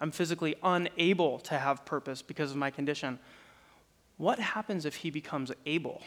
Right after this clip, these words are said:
Right? If he has his health restored to him, and now it's like,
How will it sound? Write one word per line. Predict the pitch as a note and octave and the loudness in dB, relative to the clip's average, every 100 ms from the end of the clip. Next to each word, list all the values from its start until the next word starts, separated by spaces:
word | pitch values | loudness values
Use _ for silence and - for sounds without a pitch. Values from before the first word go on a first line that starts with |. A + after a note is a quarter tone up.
| - - - - _ _ _ _ _ _ _ _ _ _ _ - | -18 -20 -20 -20 _ _ _ _ _ _ _ _ _ _ _ -6
Right? | C#3 D3 | -2 -2
If | - - | -2 -2
he | F3 E3+ | -2 4
has | E3+ E3+ D3+ | 4 4 4
his | E3 D3+ - - - | 2 2 -2 -14 -2
health | - E3 F3+ F3 | 8 10 10 4
restored | D#3+ - E3+ F3+ | 0 2 4 4
to | D#3+ | 4
him, | D3 C#3 | 2 4
and | C#3 | 4
now | D#3 F#3+ | 6 6
it's | D#3+ | 4
like, | D#3+ C#3+ | 4 4